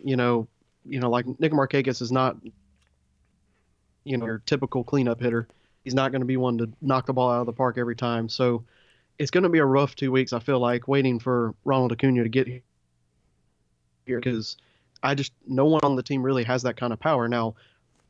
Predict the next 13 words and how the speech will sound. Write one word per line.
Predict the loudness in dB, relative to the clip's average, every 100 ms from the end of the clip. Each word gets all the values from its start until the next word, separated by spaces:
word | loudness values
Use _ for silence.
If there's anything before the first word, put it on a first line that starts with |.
| _ 0
Ozzie | 0 4
Albies | 2 2 0
has | -4 -6
sneaky | -2 0 0 -4
power, | -4 -4 -4 -6
and | -2
I |
don't | 0 0
think | -2 -2
anyone | 2 2 2
expects | 0 -2 -2 0
him | -2 -2
to | -2 -4